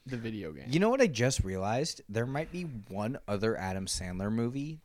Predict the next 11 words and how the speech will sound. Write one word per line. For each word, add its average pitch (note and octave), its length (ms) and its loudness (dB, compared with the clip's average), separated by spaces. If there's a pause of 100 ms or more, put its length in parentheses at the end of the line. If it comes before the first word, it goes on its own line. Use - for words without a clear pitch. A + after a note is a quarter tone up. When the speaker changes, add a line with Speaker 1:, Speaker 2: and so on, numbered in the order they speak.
Speaker 2:
that G2+ 220 0
has - 380 -2
a A#2 40 2
game, F#2+ 540 -2 (1080)
and C3 140 0
it's, B2+ 260 -2 (520)
it's - 200 -4
not A2 540 -4
what - 220 -14
you G#2 100 -8
think. - 600 -8